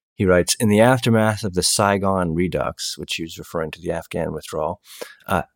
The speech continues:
"every enemy will draw the lesson that the United States is a feckless power, and every ally, Taiwan, Ukraine, the Baltic states, Israel, Japan,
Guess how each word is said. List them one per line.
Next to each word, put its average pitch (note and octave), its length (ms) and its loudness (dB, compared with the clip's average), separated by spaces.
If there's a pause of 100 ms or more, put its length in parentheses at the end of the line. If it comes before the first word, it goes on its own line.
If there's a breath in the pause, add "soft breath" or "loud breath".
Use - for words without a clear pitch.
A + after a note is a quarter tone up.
"every B2+ 400 4
enemy G2+ 340 2
will E2+ 200 -4
draw F2+ 260 0
the F2+ 120 -4
lesson E2 420 -6
that D#2+ 120 -12
the - 80 -10
United E2 280 -4
States - 340 -6
is F#2 60 -10
a F2 80 -4
feckless - 480 -6
power, - 600 -10
and E2 140 -10
every F#2+ 380 -6
ally, F2+ 600 -4
Taiwan, F2+ 720 0
Ukraine, F2+ 720 -2
the - 80 -14
Baltic G2+ 400 -2
states, - 480 -8
Israel, F2+ 480 -4
Japan, F#2 540 -2